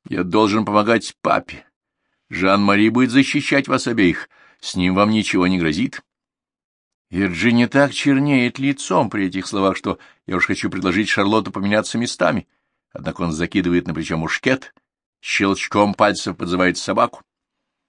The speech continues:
На каникулах та, по всей видимости, принадлежит ему и убегает вслед за остальными охотниками, оставив нас на краю лужайки. «Я возвращаюсь домой», — заявляет Вирджиния.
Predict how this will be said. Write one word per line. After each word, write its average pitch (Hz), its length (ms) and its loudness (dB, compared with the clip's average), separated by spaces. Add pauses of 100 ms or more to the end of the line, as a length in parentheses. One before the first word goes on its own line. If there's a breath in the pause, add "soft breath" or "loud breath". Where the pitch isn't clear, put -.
(220)
На - 100 -20
каникулах 87 640 -6
та, 92 180 0
по 90 120 -4
всей 87 240 -6
видимости, 85 420 -4
принадлежит 85 500 -6
ему 85 240 -4 (460)
и 90 100 -6
убегает 87 460 -2
вслед - 300 -6
за 82 120 -6
остальными 85 440 -6
охотниками, 92 540 -8 (280 loud breath)
оставив - 520 -4
нас 82 220 -2
на 85 100 -8
краю 80 220 -8
лужайки. 82 440 -10 (580 soft breath)
«Я 104 280 2
возвращаюсь 139 840 4
домой», — 135 340 2
заявляет 101 400 0
Вирджиния. 98 360 -2